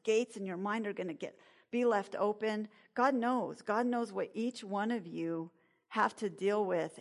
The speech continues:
in your life every single day, with your jobs, with your families, with your relationships, but you don't have to do it. And to me, that was so freeing. I was like, "Wait a minute, what? I don't have to do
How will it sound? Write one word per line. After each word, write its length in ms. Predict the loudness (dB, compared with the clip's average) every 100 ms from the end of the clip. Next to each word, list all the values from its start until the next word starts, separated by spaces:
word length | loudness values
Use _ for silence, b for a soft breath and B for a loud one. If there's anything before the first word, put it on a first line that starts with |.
| -6
in 180 | -6
your 220 | -2 -2 2
life 360 | 2 2 0 -4
every 240 | -2 -2
single 340 | -6 -8 -6 -6
day, 380 | -4 -4 -6 -12
with 200 | -12 -8
your 100 | -10
jobs, 540 | -2 0 2 0 -2
with 160 | -10 -12
your 100 | -12
families, 640 | -4 0 0 -2 -4 -6 -10 b b b
with 160 | -2 0
your 120 | 0
relationships, 1000 | 0 0 -2 -6 -8 -4 -2 -2 -6 -20 b b b b -2
but 140 | -2
you 240 | -2 -4 0
don't 240 | 0 0
have 240 | -2 -6 -8
to 100 | -10
do 260 | -8 -6
it. 180 | -4 -4 -2
And 180 | -2 -2
to 100 | -6
me, 340 | -4 0 2
that 220 | 2 2
was 160 | 0 -6
so 400 | -8 0 2 2
freeing. 720 | 0 -6 -4 -2 -4 -6 -10 b b b
I 100 | 4
was 140 | 4
like, 220 | 0 -4 -2
"Wait 140 | 0
a 20 |
minute, 200 | 0 -4
what? 360 | 2 4 4 2
I 240 | 4 6 6
don't 320 | 4 4 4
have 260 | 2 -2 -2
to 120 | -6 -6 -12 -12
do 560 | -2 0 2 0 0 -2